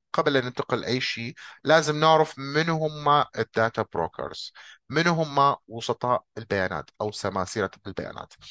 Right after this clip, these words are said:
سماسرة البيانات أو وسطاء البيانات أو الداتا بروكرز بالإنجليزي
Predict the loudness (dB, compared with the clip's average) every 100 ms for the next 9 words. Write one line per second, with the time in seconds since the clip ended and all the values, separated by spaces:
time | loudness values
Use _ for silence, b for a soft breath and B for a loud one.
0 | B B B 2 4 6 6 4 4 4
1 | 4 2 -4 -4 -2 2 2 4 2 2
2 | -2 -4 -4 0 2 2 2 0 0 -4
3 | -6 -8 -8 -10 -10